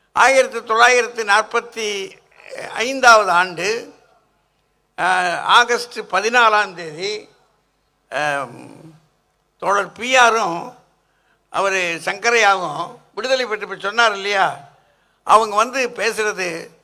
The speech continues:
அஹ், திலகர் திடல்ல பேசுறாங்க.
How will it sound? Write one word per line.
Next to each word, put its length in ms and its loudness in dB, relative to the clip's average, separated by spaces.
அஹ், 360 -4
திலகர் 360 0
திடல்ல 400 -4
பேசுறாங்க. 540 -10